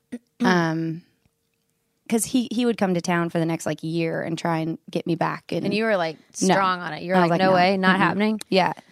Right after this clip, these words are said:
Speaker 2: Once you made up your mind, you were done.
Speaker 1: I was done.
Speaker 2: <clears throat>
Speaker 1: Yeah.
Speaker 2: Well,
Speaker 1: And
Speaker 2: also, and once you found out he cheated on you six times,
Speaker 1: Well, yeah,
Speaker 2: then that'll come
Speaker 1: that,
Speaker 2: through.
Speaker 1: and I honestly was willing to forgive him, and then I remembered what I'd prayed, and I was like, "Oh, my bad." <laughs>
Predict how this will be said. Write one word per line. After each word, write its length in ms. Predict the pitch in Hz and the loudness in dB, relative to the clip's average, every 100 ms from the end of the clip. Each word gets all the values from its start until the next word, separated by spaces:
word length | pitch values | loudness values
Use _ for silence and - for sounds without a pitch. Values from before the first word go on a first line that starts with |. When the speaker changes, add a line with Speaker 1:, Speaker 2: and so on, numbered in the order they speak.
| - | -12
Speaker 2:
Once 160 | 220 240 | -10 -6
you 60 | 277 | -4
made 160 | 262 | -4
up 60 | 233 | -2
your 100 | 220 | -2
mind, 260 | 214 202 196 | -2 -2 -2
you 80 | |
were 60 | 190 | -4
done. 220 | 175 - - - - | -4 -6 -8 -10 0
Speaker 1:
I 100 | 214 | 4
was 100 | 214 | 4
done. 280 | 190 160 415 | 4 2 0
Speaker 2:
<clears throat> 20 | |
Speaker 1:
Yeah. 220 | 208 190 339 | 4 4 4
Speaker 2:
Well, 140 | 269 202 | -2 0
Speaker 1:
And 140 | 208 | 4
Speaker 2:
also, 520 | 240 185 185 - 147 - | 6 4 2 0 -2 -2
and 200 | 160 - | -6 -6
once 200 | 175 170 | -6 -2
you 60 | |
found 140 | 165 143 | -2 -2
out 60 | |
he 80 | 156 | -4
cheated 220 | - 180 | -4 -4
on 80 | 156 | -4
you 80 | - | -6
six 200 | - - | -8 -4
times, 160 | - | 0
Speaker 1:
Well, 240 | 220 151 - | 2 2 2
yeah, 160 | 185 | 4
Speaker 2:
then 60 | 165 | 4
that'll 160 | 175 170 | 4 4
come 100 | 233 | 6
Speaker 1:
that, 200 | 220 170 | 6 4
Speaker 2:
through. 80 | |
Speaker 1:
and 220 | 262 269 220 - - | 2 0 -2 -14 -2
I 100 | 269 302 | 0 4
honestly 280 | 285 277 | 2 2
was 140 | 247 185 | 2 2
willing 300 | 180 180 185 | 2 2 2
to 40 | |
forgive 380 | - 175 165 160 | 0 0 0 2
him, 280 | 220 233 240 - | 2 2 0 0
and 720 | 185 175 165 165 165 - - _ | 0 2 2 0 -2 -6 -12 _
then 180 | 180 180 | 2 4
I 80 | 170 | 4
remembered 480 | 160 165 170 170 | 2 2 4 2
what 120 | 170 165 | 2 -2
I'd 200 | 165 - | -2 -2
prayed, 320 | - 160 160 | 0 2 0
and 100 | 165 | -2
I 60 | |
was 100 | 165 185 | -4 -6
like, 180 | 180 - | -10 -2
"Oh, 120 | 220 | -2
my 160 | 214 214 | 0 0
bad." 340 | 214 175 170 - | 2 4 4 4
<laughs> 200 | 254 - | 0 4